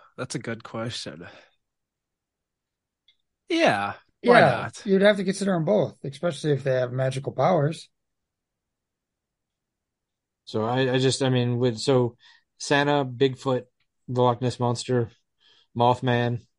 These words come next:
Speaker 3: Krampus all hanging out together.
Speaker 1: <laughs>
Speaker 2: Yeah, sitting around the table playing some Texas Hold'em.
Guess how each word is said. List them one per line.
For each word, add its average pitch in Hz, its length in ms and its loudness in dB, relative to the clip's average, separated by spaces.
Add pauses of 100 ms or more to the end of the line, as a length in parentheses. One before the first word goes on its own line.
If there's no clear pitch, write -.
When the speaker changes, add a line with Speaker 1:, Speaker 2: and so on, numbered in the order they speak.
Speaker 3:
Krampus 123 360 0
all 120 160 4
hanging 120 280 -2
out 113 140 -4
together. 117 480 -2
Speaker 1:
<laughs> - 40 -20 (1200)
Speaker 2:
Yeah, 143 380 0
sitting 175 320 2
around 170 200 6
the 156 60 2
table 156 300 2
playing 151 320 -2
some 135 160 -4
Texas 135 340 -4
Hold'em. 143 380 -2